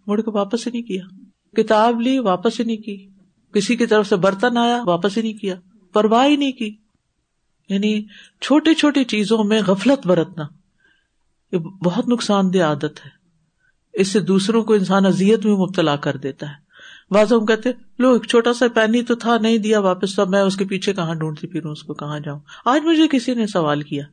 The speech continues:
کہ میں جب student تھی، میں نے کسی سے قرض لیا تھا، تو میں نے اس کو واپس نہیں کیا، اور، آ، اب مجھے پتا چلا کہ اس کی کیا importance ہے، تو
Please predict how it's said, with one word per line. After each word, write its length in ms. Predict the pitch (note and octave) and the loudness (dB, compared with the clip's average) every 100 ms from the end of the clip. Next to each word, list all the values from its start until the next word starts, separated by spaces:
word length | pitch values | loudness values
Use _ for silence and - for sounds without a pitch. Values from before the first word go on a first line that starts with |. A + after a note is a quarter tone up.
| _ _ _ | _ _ _
کہ 120 | - G3+ | -2 2
میں 160 | G#3 | 4
جب 100 | G#3+ | 2
student 500 | G#3 - G#3+ A#3 A#3 | 0 0 2 2 0
تھی، 100 | A#3 | 0
میں 140 | G#3 G3 | 2 2
نے 100 | G3 | 0
کسی 260 | F#3+ G3+ | -2 -6
سے 120 | F#3+ | -6
قرض 360 | G3 F3 F3+ E3+ | -2 0 0 -2
لیا 180 | F#3 E3+ | -2 -2
تھا، 220 | F3 F3+ F3+ _ _ | -4 -10 -10 _ _
تو 140 | - D#3 | -6 -4
میں 140 | E3 | -2
نے 100 | D#3+ | 0
اس 160 | E3+ E3 | -2 -2
کو 120 | E3 | -4
واپس 380 | D#3 C#3+ E3 E3+ | -4 -4 -6 -6
نہیں 120 | D#3+ | -8
کیا، 260 | D#3 D#3 D3+ - _ - - - _ _ | -6 -6 -6 -12 _ -20 -20 -20 _ _
اور، 320 | - D#3+ D3+ | -2 0 0
آ، 460 | D3+ C#3+ C#3+ C#3+ C#3 _ | -2 -2 -4 -6 -10 _
اب 120 | D#3+ | -2
مجھے 200 | D#3+ E3 | 0 0
پتا 220 | E3 E3 | -2 -2
چلا 260 | D#3+ D3+ D3+ | 0 0 0
کہ 120 | D#3 | -2
اس 120 | D3 | -6
کی 120 | - | -6
کیا 340 | D3+ D#3+ D3+ C#3+ D3+ - _ | -4 -2 0 -2 -6 -14 _
importance 560 | D3 D3 C3+ D3 E3 E3 | -8 -2 -2 -2 -4 -4
ہے، 80 | D#3 _ _ | -8 _ _
تو 120 | F3 | 2